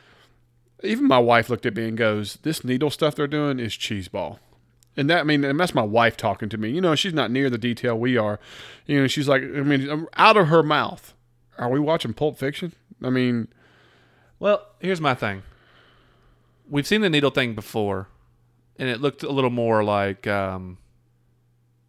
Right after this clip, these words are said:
Speaker 2: like, surgical. You know
Speaker 1: It was
Speaker 2: what I mean?
Speaker 1: more precision.
Speaker 2: More precision. It was a machine doing it. Remember?
Speaker 1: Exactly.
Speaker 2: Baji, who we obviously can tell is extremely powerful, is waylaying these needles into him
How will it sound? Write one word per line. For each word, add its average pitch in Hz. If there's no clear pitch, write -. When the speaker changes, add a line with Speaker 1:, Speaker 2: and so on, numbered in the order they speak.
Speaker 2:
like, -
surgical. 113
You 240
know -
Speaker 1:
It -
was 165
Speaker 2:
what -
I -
mean? 202
Speaker 1:
more 170
precision. 120
Speaker 2:
More 160
precision. 104
It 170
was 160
a 156
machine 156
doing 95
it. -
Remember? 131
Speaker 1:
Exactly. 196
Speaker 2:
Baji, 139
who 156
we 143
obviously 139
can 107
tell 110
is 98
extremely 135
powerful, 104
is 165
waylaying 175
these 135
needles 143
into 113
him 98